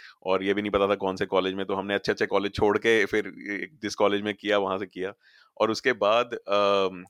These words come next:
जब नौकरी की, तो American company का charm होता है computer science engineer हो तो, तो वो हमने ले ली। और फिर ढाई साल मुझे लगा कि यार अब मैंने बहुत पढ़ाई-वढ़ाई कर ली, अब ढाई साल मैं खाली enjoy करूंगा। तो ढाई साल company में लगाए, enjoy किया और उसके बाद फिर एक दिन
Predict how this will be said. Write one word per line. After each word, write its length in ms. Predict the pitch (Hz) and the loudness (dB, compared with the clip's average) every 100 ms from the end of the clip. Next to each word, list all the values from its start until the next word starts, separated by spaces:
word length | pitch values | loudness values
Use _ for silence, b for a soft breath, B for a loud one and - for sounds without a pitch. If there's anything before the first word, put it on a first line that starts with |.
| _ _ _ 101 | _ _ _ -2
जब 160 | 113 117 | -2 2
नौकरी 340 | 113 110 123 | 2 0 -4
की, 140 | 123 | -4
तो 140 | 127 123 | 0 2
American 460 | 113 110 107 117 | 4 2 0 -2
company 320 | 117 107 113 113 | -2 -4 -4 0
का 160 | 113 | 0
charm 280 | 110 107 107 | 2 2 2
होता 200 | 104 110 | 0 0
है 60 | 107 | 0
computer 280 | 104 104 | 0 -2
science 220 | 104 104 101 | -2 -2 -4
engineer 340 | 98 98 98 | -6 -4 -2
हो 120 | 101 | -4
तो, 260 | - 98 95 | -6 -8 -6
तो 60 | 101 | -4
वो 140 | 98 | -2
हमने 180 | 98 98 | -4 -4
ले 160 | 98 104 | -4 -4
ली। 180 | 107 - b b b b b - | -6 -10 b b b b b -2
और 100 | 117 | 2
फिर 100 | 131 | 4
ढाई 240 | 110 117 | 4 4
साल 240 | 127 135 131 | 6 6 6
मुझे 200 | 123 127 | 2 4
लगा 200 | 123 123 | 4 4
कि 220 | 135 117 | 2 2
यार 120 | 120 | 4
अब 100 | 120 | 2
मैंने 140 | 117 | 2
बहुत 240 | 107 98 - | -2 -4 -4
पढ़ाई-वढ़ाई 400 | 98 95 95 101 | -4 -2 0 0
कर 120 | 95 85 | 0 -6
ली, 120 | 90 | -4
अब 120 | 110 | -4
ढाई 180 | 95 92 | -4 -4
साल 160 | 101 | -2
मैं 120 | 104 104 | -4 -4
खाली 180 | 101 | -6
enjoy 280 | 104 90 87 | -4 -2 -2
करूंगा। 280 | - - 90 | -2 -10 -8
तो 80 | 98 | -2
ढाई 200 | 95 98 | 0 0
साल 160 | 117 | 0
company 300 | 107 101 104 | 0 -4 -4
में 100 | 107 | -4
लगाए, 260 | 98 92 101 | 0 0 0
enjoy 300 | 95 90 92 | -2 -2 -2
किया 280 | - 92 107 b b b b - | -2 -4 -6 b b b b -6
और 100 | 113 | -6
उसके 180 | 107 107 | -2 2
बाद 200 | 107 113 | 4 4
फिर 140 | 117 | 2
एक 160 | 110 104 | 0 -2
दिन 340 | 110 110 104 | -6 -6 -12